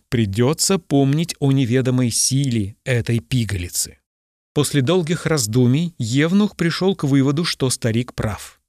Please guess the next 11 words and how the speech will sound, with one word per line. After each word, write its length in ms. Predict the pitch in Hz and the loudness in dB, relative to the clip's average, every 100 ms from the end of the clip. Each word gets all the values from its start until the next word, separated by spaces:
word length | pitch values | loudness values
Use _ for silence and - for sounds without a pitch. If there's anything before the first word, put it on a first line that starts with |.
| _ | _
Сколько 540 | - - - 226 - 160 | -8 -4 0 0 2 0
раз 240 | 147 131 | 0 -2
пытались 540 | - 180 165 131 107 123 | -2 0 0 0 0 -2
отравить 480 | - 147 135 101 - | -2 -2 0 -2 -2
Хюррем? 400 | 131 120 85 73 _ _ - | 0 0 -6 -10 _ _ -6
Даже 340 | 113 113 117 | 0 0 0
зная 500 | 139 123 143 180 170 | 0 2 2 2 0
об 260 | 143 135 107 | 0 -2 0
этом, 380 | 185 208 131 110 | 0 2 0 0
Кизляр-ага 600 | - 95 104 113 120 127 | -2 -2 0 0 0 2
молчал. 580 | 147 170 - 220 131 | 2 0 0 0 -2